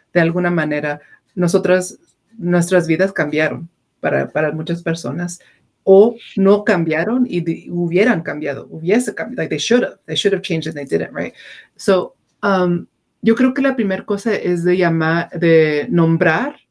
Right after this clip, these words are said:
que todos estamos impactados y aceptarlo, primero.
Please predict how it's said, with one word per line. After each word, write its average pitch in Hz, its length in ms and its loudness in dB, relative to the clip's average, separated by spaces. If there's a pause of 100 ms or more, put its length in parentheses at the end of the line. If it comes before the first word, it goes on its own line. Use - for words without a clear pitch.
(120)
que 180 120 0
todos 190 440 0
estamos 180 420 -6
impactados 147 720 -10
y 165 60 -4
aceptarlo, - 540 -8 (520)
primero. 151 380 -10